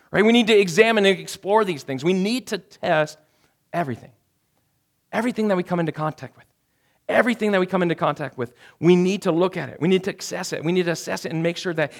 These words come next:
it was good for what God wants us to do, right? We need to test everything we come into contact with. Don't just accept it as good or bad, but test it. Don't just allow it to, to the could to become a should, but put it to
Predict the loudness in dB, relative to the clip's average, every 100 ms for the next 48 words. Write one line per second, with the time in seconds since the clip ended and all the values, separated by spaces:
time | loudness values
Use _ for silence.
0 | -2 0 4 4 2 0 2 2 -2 -4
1 | -2 -4 -4 -6 -6 -10 -10 -18 -20 -18
2 | -18 -18 _ _ _ 0 2 2 0 -4
3 | -8 -8 -10 _ -6 -4 -4 -6 -8 -10
4 | _ _ -12 -8 -8 -10 -18 _ _ _
5 | _ _ _ _ 2 2 2 -4 2 4
6 | 4 0 -4 2 4 4 0 -2 -10 _
7 | _ -14 -10 -12 -12 -20 _ _ _ _
8 | _ _ _ 2 4 2 2 6 8 8
9 | 6 4 -2 -4 -20 0 4 4 6 10
10 | 10 8 0 2 2 0 0 2 2 0
11 | -10 _ _ _ _ _ _ 4 4 2
12 | 6 8 6 0 -12 _ -6 0 0 0